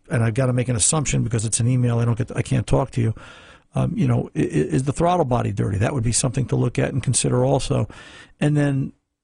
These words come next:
definitely the last, before we get any deeper into diagnostics, w-, where's the throttle position sensor voltage? All right. A throttle position sensor, that's the three-wire sensor that sits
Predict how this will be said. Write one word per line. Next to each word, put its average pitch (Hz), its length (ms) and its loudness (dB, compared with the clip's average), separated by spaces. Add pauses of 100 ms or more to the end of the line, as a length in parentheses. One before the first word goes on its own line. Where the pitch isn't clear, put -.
(280)
definitely 160 480 2
the 127 100 2
last, 123 360 0
before 135 280 0
we 127 100 2
get 123 120 2
any 127 160 2
deeper 123 320 0
into 120 140 -4
diagnostics, 120 840 0 (500)
w-, - 220 -6 (300)
where's 165 340 2
the 165 100 0
throttle 143 340 2
position 113 380 0
sensor 113 380 0
voltage? 110 500 -4 (240)
All 117 120 2
right. 123 260 0 (340)
A - 40 -4
throttle 147 320 0
position 143 440 0
sensor, 143 360 2
that's 135 200 2
the - 80 -2
three-wire 139 520 2
sensor 139 380 0
that 120 140 0
sits - 280 2